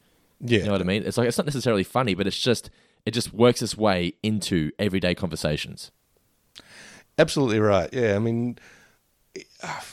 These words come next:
Speaker 1: yeah, look, it's a, it's a, it's a strange one. It's a funny, and a,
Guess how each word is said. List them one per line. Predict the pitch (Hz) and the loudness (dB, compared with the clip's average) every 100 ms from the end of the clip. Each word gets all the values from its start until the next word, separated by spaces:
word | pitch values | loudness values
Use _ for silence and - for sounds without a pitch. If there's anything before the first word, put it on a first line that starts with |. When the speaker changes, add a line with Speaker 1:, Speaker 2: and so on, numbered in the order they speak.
| - _ _ | -20 _ _
Speaker 1:
yeah, | 202 175 | 0 2
look, | 202 196 | 2 0
it's | 175 | -2
a, | 202 | -4
it's | 180 | -2
a, | - - | -2 -2
it's | 185 196 | -4 -2
a | |
strange | - 190 202 214 | 2 4 4 2
one. | 214 220 | 0 -2
It's | 160 135 | -4 -6
a | |
funny, | - 123 139 | 2 4 4
and | 143 | 2
a, | 117 | 2